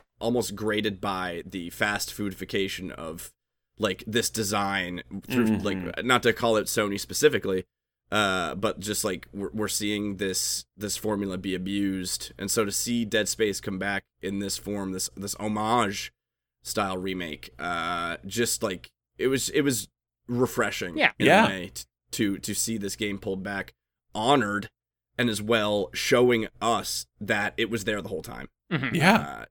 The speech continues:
Speaker 2: Yeah.
Speaker 1: really, really fascinating
Speaker 3: It was
Speaker 1: stuff.
Speaker 3: there the
Speaker 2: And
Speaker 3: whole time.
Speaker 2: and made even
Speaker 1: Mm-hmm.
Speaker 2: more fascinating by the Callisto Protocol coming out a month prior. And
Speaker 1: Oh my gosh.
Speaker 2: it really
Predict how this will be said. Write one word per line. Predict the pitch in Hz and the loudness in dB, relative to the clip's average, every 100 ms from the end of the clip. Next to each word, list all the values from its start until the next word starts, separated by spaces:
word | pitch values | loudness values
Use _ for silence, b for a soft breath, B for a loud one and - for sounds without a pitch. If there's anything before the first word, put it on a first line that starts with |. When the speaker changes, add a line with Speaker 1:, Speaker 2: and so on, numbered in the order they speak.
| _ | _
Speaker 2:
Yeah. | 120 107 | 2 4
Speaker 1:
really, | 113 131 117 104 | 8 8 8 2
really | 104 110 131 113 | -2 6 6 6
fascinating | 101 92 95 90 127 | 2 -4 -4 -6 -6
Speaker 3:
It | |
was | 117 | -6
Speaker 1:
stuff. | 73 | -6
Speaker 3:
there | 110 120 | -4 -4
the | 117 104 | -2 4
Speaker 2:
And | 151 156 | 6 6
Speaker 3:
whole | 120 | 0
time. | - 104 98 101 _ - | -8 -12 -12 -14 _ 4
Speaker 2:
and | 135 139 131 | 6 6 8
made | 135 147 | 8 8
even | 143 143 127 | 6 6 4
Speaker 1:
Mm-hmm. | 117 | 6
Speaker 2:
more | 120 139 | 8 8
fascinating | 135 127 110 110 113 107 107 104 - - | 8 8 6 4 2 2 2 -2 -6 -4
by | 107 107 104 | 4 6 6
the | 107 | 2
Callisto | - 113 113 | 0 0 0
Protocol | 104 113 107 101 101 | 0 4 4 4 0
coming | 98 101 92 | 0 -2 -2
out | 90 | -2
a | |
month | 90 90 87 | -2 -2 -4
prior. | - 104 90 80 69 - | -2 2 2 2 -2 -2
And | 101 101 | 0 6
Speaker 1:
Oh | 135 196 | 10 12
my | 160 117 | 10 6
gosh. | 123 120 123 98 | 6 8 8 8
Speaker 2:
it | 131 127 | 6 8
really | 127 160 202 160 151 143 | 10 12 12 12 12 8